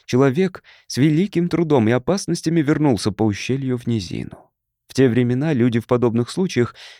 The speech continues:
думали не о микробах и заразе, а только о грехах. И ему казалось, что причина напасти —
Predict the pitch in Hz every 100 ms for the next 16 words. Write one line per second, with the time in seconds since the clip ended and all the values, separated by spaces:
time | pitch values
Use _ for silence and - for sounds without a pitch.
0 | - 143 139 135 135 131 135 175 170 98
1 | - 110 101 120 113 87 95 110 127 117
2 | 113 104 107 117 139 - 76 - - _
3 | _ _ - 110 113 107 107 104 147 156
4 | - - 123 - 131 123 117 104 107 -
5 | 170 - 156